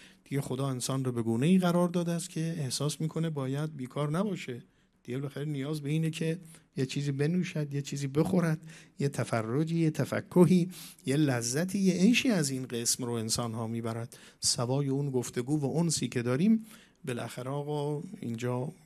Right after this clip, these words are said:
گاهی قدیمی‌ها می‌گفتن: «آقا، مسجد که نیست که اینجا مثلاً پذیرایی نمی‌کنید، پذیرایی کنید مثلاً.» بالاخره اینجا نیاز به یه پذیرایی است و نیاز به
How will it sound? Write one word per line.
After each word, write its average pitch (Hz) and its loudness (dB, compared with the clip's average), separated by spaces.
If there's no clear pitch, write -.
گاهی 117 -6
قدیمی‌ها 113 -4
می‌گفتن: 123 -6
«آقا، 131 -6
مسجد 120 -4
که 135 -4
نیست 202 -2
که 208 0
اینجا 160 4
مثلاً 151 -2
پذیرایی 135 4
نمی‌کنید، 131 0
پذیرایی 135 6
کنید 175 2
مثلاً.» 147 0
بالاخره 156 2
اینجا 180 -4
نیاز 151 -6
به 135 -4
یه 143 -4
پذیرایی 120 -2
است - -6
و 117 -2
نیاز 120 -2
به 170 -2